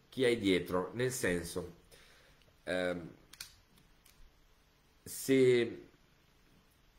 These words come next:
ti spiego come fai a riconoscere la guida. Perché, ciao Giorgia, perché la guida, quando arriva, più o meno t'assomiglia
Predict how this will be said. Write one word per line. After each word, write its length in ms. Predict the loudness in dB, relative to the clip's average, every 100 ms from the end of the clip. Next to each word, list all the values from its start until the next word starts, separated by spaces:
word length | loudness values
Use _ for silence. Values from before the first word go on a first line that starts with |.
| -10
ti 100 | -8
spiego 360 | -2 2 2
come 260 | 2 2 2
fai 280 | 2 2 4
a 260 | 2 0
riconoscere 600 | -2 -4 -4 -6 -2 0
la 120 | 2 0
guida. 360 | -4 -6 -8 -12 -20 _
Perché, 800 | -4 -4 0 0 2 0 -2 -2
ciao 140 | 2 4
Giorgia, 400 | 6 4 4 -4 -8 -20 -20 _ _ _ _
perché 400 | 0 0 2 2
la 140 | 2 2
guida, 640 | 0 -2 0 -2 -4 -12 _ _ -20 -20 -20 _ _ -4
quando 340 | 0 2 2
arriva, 580 | 0 -2 -6 -6 -8 -10 -18 _ _ _ _ _ _ _ _ _ -20 -10
più 140 | -2 2
o 20 |
meno 260 | 4 2
t'assomiglia 760 | -2 -6 -6 -6 -6 -6 -8